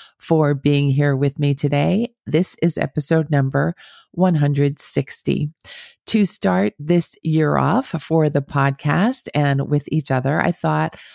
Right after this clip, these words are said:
I would begin with a little story about my dog walk this morning. This morning, I was reviewing some of the big concept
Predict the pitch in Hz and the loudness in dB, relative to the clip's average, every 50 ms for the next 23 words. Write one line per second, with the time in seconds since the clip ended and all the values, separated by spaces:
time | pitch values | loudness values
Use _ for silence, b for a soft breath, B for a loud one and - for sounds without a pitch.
0 | B B B _ - 151 156 160 160 175 185 160 165 - 180 156 - 156 156 151 | B B B _ 0 0 2 2 2 2 0 0 0 -2 -2 0 0 0 0 2
1 | 147 147 147 147 - - 143 135 131 - 143 147 143 170 185 220 226 226 220 208 | 2 0 0 -2 -2 0 -2 -2 0 -2 -4 -4 -2 0 0 2 2 2 2 0
2 | - - - 170 160 151 151 147 143 147 160 185 185 B B B B B B B | -4 -2 0 2 2 2 2 2 2 2 2 0 -2 B B B B B B B
3 | _ - 147 143 156 139 139 - 143 139 143 139 135 139 131 131 131 135 135 139 | _ -2 0 2 2 0 0 0 0 0 0 0 0 0 0 2 0 0 0 0
4 | 135 131 139 139 - 143 131 135 135 131 - - 143 139 131 131 131 131 127 120 | -2 0 -2 -2 -4 -4 -2 0 0 0 0 -2 0 0 2 2 2 2 0 0
5 | 117 120 - - 139 160 151 - - 180 190 196 202 196 196 180 170 160 - - | 0 -2 -2 0 0 0 0 2 2 2 4 4 4 4 2 2 2 0 0 -2
6 | - - 147 151 151 147 139 147 165 170 175 180 185 190 190 180 - - - 165 | -8 -4 0 0 2 2 2 2 2 4 4 4 4 4 2 0 0 -2 -2 0
7 | 160 165 165 151 147 143 151 151 147 139 139 135 131 B B B B B B B | 0 0 0 -2 -2 -2 0 0 0 2 0 0 -2 B B B B B B B
8 | B B - 139 - 160 170 190 175 170 - - - 185 175 165 156 - - 165 | B B -20 -6 0 2 2 2 0 -2 -6 -2 0 2 2 0 0 -2 -2 0
9 | 160 156 - _ | 0 0 -2 _